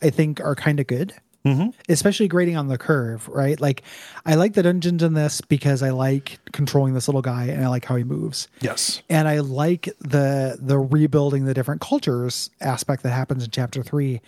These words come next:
Speaker 1: both of which outstay their welcome in a big bad way.
Speaker 2: Yeah.
Speaker 1: Um, just get, you know, and the, the separation, the pacing between them gets kinda bad.
Speaker 2: Mm-hmm.
Speaker 1: Uh, where you're spending a lot of time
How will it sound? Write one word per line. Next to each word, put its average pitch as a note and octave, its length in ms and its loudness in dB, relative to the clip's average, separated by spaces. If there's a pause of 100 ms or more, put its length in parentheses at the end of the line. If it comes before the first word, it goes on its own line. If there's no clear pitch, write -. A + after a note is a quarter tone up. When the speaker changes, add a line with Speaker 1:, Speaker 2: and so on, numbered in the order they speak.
(440)
Speaker 1:
both D#3+ 360 4
of D3+ 140 2
which D3 160 0
outstay C3+ 320 0
their C3 140 0
welcome B2 320 -2
in A#2 80 0
a A2+ 60 -4
big B2+ 300 0
bad A#2 220 -2
way. A#2+ 400 -10
Speaker 2:
Yeah. G2+ 360 -2 (440)
Speaker 1:
Um, B2 460 -2
just C#3 240 0
get, D3 340 0
you D#3 100 2
know, B2+ 320 2 (160)
and E3+ 240 4
the, D#3+ 200 2
the D3 160 -2
separation, F#3 500 2
the D#3 80 0
pacing E3+ 300 2
between G3 300 0
them A3+ 260 0 (260)
gets G3 220 0
kinda A3 240 0
bad. G#3+ 360 -6 (160)
Speaker 2:
Mm-hmm. D#3 260 2 (1160)
Speaker 1:
Uh, D3+ 140 0
where D3 120 2
you're D3 80 2
spending D3+ 320 0
a C#3+ 80 -2
lot B2+ 380 -2
of D3 80 0
time E3 380 -2